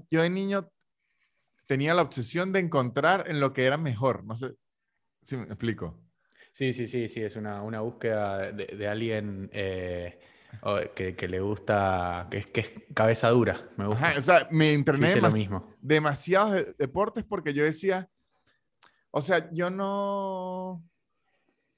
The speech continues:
Speaker 1: ¿cómo le explico? Yo no soy de esa mentalidad que digo, un ejemplo,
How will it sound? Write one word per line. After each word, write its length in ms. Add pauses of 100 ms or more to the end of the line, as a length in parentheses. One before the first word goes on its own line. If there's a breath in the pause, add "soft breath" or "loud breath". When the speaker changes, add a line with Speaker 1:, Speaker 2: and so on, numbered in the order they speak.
(1080)
Speaker 1:
¿cómo 220
le 80
explico? 400
Yo 220
no 100
soy 240
de 80
esa 160
mentalidad 540
que 140
digo, 720
un 160
ejemplo, 580